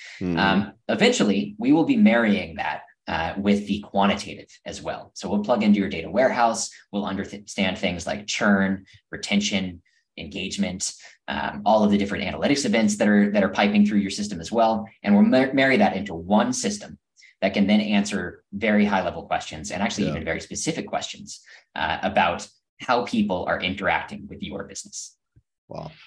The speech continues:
Speaker 1: Love it! Yeah, that's incredible. It's amazing what we can do nowadays and what we'll be able to do, and even not the near future, just with the pace of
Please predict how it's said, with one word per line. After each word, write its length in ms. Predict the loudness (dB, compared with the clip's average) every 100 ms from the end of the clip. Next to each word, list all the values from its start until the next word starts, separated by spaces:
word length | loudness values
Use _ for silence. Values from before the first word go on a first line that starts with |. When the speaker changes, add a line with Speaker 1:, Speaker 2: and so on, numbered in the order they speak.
| -20 _ -12
Speaker 1:
Love 200 | -10 -10
it! 100 | -14 _ -18
Yeah, 200 | -14 -14
that's 180 | -12 -12
incredible. 500 | -8 -8 -6 -12 -16 _ _ _ -20 -20 -20 _ _ _ -8
It's 200 | -6 -4
amazing 580 | -2 -2 -4 -8 -10 -18 _ -10
what 200 | -8 -6
we 100 | -6
can 160 | -4
do 160 | -2 -2
nowadays 540 | -2 -4 -4 -4 -4
and 120 | -4
what 120 | -4 -2
we'll 380 | -2 -4 -6 _ _ _ -20 -20 -20 _ 4
be 180 | 8 10
able 220 | 8 6
to 160 | 4 4
do, 260 | 6 6
and 140 | 6 4
even 260 | 2 2
not 220 | 2 2 0
the 120 | -4
near 280 | -2 0 0
future, 400 | -2 -2 0 -2
just 260 | -2 -4 -4
with 140 | -4
the 80 | -6
pace 420 | -2 -2 0 -4
of 320 | -8 -12 -14